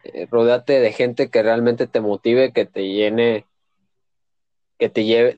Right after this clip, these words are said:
que te reten en ese aspecto de decir, pues, vamos a salir juntos de esto, eh, sígueme, o sea, llevar, pues, un, un, un intercambio, como en este caso es nuestro, es nuestro caso, perdón. Este, tú también me ayudas, yo te ayudo y así vamos, o sea,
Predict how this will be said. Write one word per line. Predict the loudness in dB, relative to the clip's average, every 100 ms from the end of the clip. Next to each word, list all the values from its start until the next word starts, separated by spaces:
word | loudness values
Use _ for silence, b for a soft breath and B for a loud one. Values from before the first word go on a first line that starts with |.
| -4
que | -6
te | -2 -2
reten | -2 -2 -2
en | 0 -2
ese | -2
aspecto | -4 -6 0 2
de | 2
decir, | 0 0 0 0 -8 _ _
pues, | -2 0 0 -2 -16 _ _
vamos | -4 -2 -2 -2
a |
salir | -2 -2
juntos | -2 -2 -2 0
de | 0 0
esto, | 0 -2 -2 -6 _ _ _
eh, | -6 -4 -4 -8 -8
sígueme, | -4 0 0 0 -2 -4 -10
o | -6
sea, | -4 -4 -8
llevar, | -12 -4 0 2 0 0
pues, | -2 0
un, | -2 -2 -4 -6 -8
un, | -8 -8 -10
un | -4
intercambio, | -2 -2 -2 -2 -2
como | -4 -4
en | -2
este | -2 -2
caso | -4 -2
es | -2
nuestro, | -2 -6 -12 -20 _ _ -10 -8
es | -4 -2
nuestro | 0 -2 -2 -2
caso, | -2 -4 -6
perdón. | -4 -2 -2 -4 _ _ _ _
Este, | -4 -4 -2 -6 -2
tú | 0 2 2
también | 0 -2 0 0
me | 0
ayudas, | 2 2 2 0 -2
yo | -4
te | 0
ayudo | 0 0 0 0
y | -2
así | -4 -4
vamos, | -2 -2 -4 -8
o | -16
sea, | -14 -14